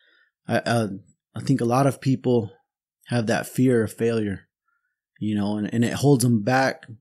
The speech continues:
from what they're really capable of doing because they're, they're scared that they're gonna fail, you know, and I lost that fear. I lost that fear of failure. I've,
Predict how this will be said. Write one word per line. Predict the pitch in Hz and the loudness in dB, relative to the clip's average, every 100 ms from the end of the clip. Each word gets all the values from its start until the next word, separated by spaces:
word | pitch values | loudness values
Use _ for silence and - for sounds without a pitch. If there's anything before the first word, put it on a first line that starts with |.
| _ _ _ _ 285 - | _ _ _ _ -18 -8
from | 123 113 | -2 -2
what | 107 | -2
they're | 113 | -4
really | 110 123 120 117 101 _ _ _ _ - | 0 2 4 0 -2 _ _ _ _ -6
capable | 131 120 117 113 110 | 0 0 0 -2 -4
of | 92 | 0
doing | 117 139 139 | 4 4 4
because | 113 104 | 0 -2
they're, | 104 - - | -4 -6 -14
they're | 117 | -8
scared | 110 - 131 | -6 -2 0
that | 117 | 0
they're | 120 | -2
gonna | 110 92 | -2 -4
fail, | - 95 127 101 - _ _ _ _ _ - | -6 -6 -6 -8 -12 _ _ _ _ _ -6
you | 113 | -2
know, | 113 | 0
and | 117 | 0
I | 98 | 2
lost | 107 123 - | 2 2 0
that | 95 - | -4 -8
fear. | - 95 90 - _ _ - | -8 -8 -8 -14 _ _ -10
I | 107 | -6
lost | 107 107 | -4 -4
that | 110 - | -6 -8
fear | 120 110 | -6 -6
of | 95 | -4
failure. | 110 117 120 123 117 - _ _ _ _ _ _ _ - | -4 -2 0 0 -2 -6 _ _ _ _ _ _ _ -12
I've, | 104 | -12